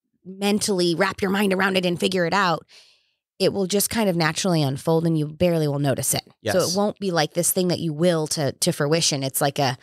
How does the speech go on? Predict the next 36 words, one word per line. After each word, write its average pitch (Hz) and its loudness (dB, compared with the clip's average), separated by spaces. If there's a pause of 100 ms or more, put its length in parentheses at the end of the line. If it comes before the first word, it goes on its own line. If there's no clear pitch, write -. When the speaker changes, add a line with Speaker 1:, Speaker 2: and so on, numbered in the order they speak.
(260)
Speaker 1:
it's - -8
a 180 0
natural 160 0
micro 147 -2
progression 147 0
of 131 0
evolution 131 0 (100)
Speaker 2:
Yes. 110 0
Speaker 1:
of 160 0
self. - -2 (180)
Speaker 2:
You, 117 2 (260)
you 98 0
listen 113 2
to 147 -2
the, 135 2 (380)
the, 123 0
the, 117 0 (340)
the 110 0 (840)
topics, - 0
you 87 -2
listen 107 0
to 110 0
the 107 2
ideas, 95 0 (540)
you 92 0 (400)
roll 110 0
them 123 0
around 101 0
and 101 -4
go, 95 2
"Oh 147 -2
yeah, 147 2
actually 131 -2
that 117 0
makes 117 0
sense." - 0